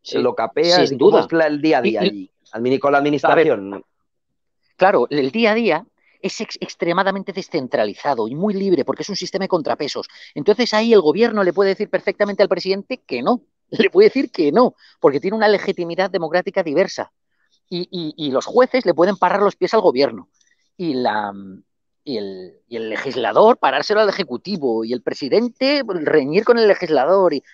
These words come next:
Speaker 1: y, y los regímenes locales de cada estado tienen muchísimo poder y muchísima capacidad de injerencia, y en el Congreso están representados por distritos unipersonales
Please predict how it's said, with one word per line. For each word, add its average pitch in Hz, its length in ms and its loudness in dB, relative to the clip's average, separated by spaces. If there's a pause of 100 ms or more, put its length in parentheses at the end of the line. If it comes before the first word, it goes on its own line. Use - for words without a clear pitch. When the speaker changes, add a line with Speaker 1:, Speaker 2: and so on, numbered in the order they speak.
(260)
Speaker 1:
y, 180 180 -4
y 175 100 -4
los 156 160 4
regímenes 220 440 -4
locales 208 320 2
de 202 80 2
cada 165 160 0
estado 202 320 -2
tienen 190 240 -6
muchísimo 190 640 -6
poder 185 300 2 (840)
y 165 80 -6
muchísima 147 520 -4
capacidad 165 340 0
de 190 40 -2
injerencia, 180 640 0
y 240 160 2
en 170 80 4
el 143 100 2
Congreso 165 500 0
están 202 220 0
representados 214 800 0 (800)
por 131 440 0
distritos 165 880 -2
unipersonales 190 880 -2